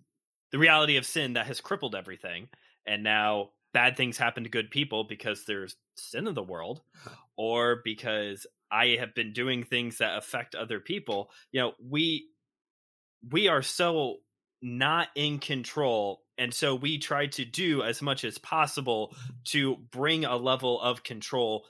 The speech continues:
either to our lives or to the world around us. I mean, I don't wanna get off, all off on, like, vaccines and le-, s-, stuff like that, but, I mean, even that, like, we're trying to control something that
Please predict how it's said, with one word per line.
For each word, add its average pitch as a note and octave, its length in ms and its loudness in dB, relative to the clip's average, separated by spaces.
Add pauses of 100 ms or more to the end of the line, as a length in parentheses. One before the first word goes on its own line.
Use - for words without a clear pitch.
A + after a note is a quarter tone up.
(100)
either A2 240 -2
to D#3+ 240 0
our D3 120 6
lives A#2 440 0
or G#2 180 -8
to C3+ 220 -4
the B2+ 120 -4
world G#2+ 360 -2
around B2 360 2
us. F2+ 240 -10 (580)
I C3+ 80 -2
mean, B2+ 320 -2 (400)
I C#3+ 60 -8
don't C#3 120 -2
wanna A2 160 0
get G#2 180 0
off, G2+ 260 2 (120)
all G#2+ 180 2
off G2+ 240 2
on, G2+ 160 0
like, F#2+ 240 -6
vaccines C3+ 720 -2
and G2+ 100 -6
le-, G2+ 140 -2 (180)
s-, - 160 -14 (140)
stuff - 380 -2
like G2 160 -2
that, G#2 260 2
but, C#3+ 160 4
I D3+ 60 -2
mean, D#3 180 2
even E3+ 320 0
that, C3+ 420 0
like, G#2+ 280 -2 (720)
we're D3+ 140 6
trying D3+ 420 6
to C#3 220 0
control D3 460 0
something D3 460 0
that D3 220 2